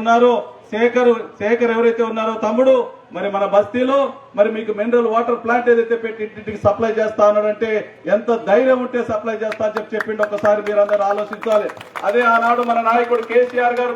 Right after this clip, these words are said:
మాట్లాడిండు, ఇంటింటికి గనక మంచి నీళ్ళు లేకపోతే నేను ఓటే అడగను అని అన్నట్టు ధైర్యం ఉన్నటువంటి so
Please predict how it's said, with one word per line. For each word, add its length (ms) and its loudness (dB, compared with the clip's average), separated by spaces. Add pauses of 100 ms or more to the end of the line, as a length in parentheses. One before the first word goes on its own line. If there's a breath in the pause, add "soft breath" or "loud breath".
మాట్లాడిండు, 520 0 (460)
ఇంటింటికి 540 -4
గనక 200 0 (200)
మంచి 280 -4
నీళ్ళు 220 -4
లేకపోతే 520 2 (460)
నేను 160 -10 (180)
ఓటే 300 4
అడగను 360 -6
అని 120 -4
అన్నట్టు 540 -8
ధైర్యం 340 2
ఉన్నటువంటి 500 -4 (400)
so 80 0